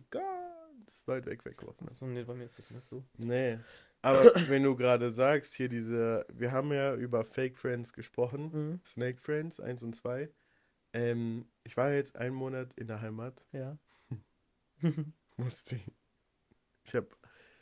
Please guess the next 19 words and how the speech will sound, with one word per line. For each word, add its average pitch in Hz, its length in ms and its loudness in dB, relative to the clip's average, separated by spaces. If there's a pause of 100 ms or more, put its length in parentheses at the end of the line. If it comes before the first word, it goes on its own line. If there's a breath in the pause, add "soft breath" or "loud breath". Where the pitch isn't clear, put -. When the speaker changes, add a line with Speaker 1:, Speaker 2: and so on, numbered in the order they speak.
(160 loud breath)
Speaker 1:
ich - 100 -20
weiß 160 260 0
nicht, 131 200 -6
was 143 200 4
das 127 260 -4
mit 117 140 -6
mir 117 140 -4
gemacht 135 400 -4
hat, 143 100 -6
beziehungsweise 120 600 -8
was 123 180 -2
das 117 200 -10
Jahr 117 280 2
von 120 240 -6
mir 117 200 -6
wollte, 143 360 -2
aber 120 160 -6
ich - 140 -12
glaub 143 200 -6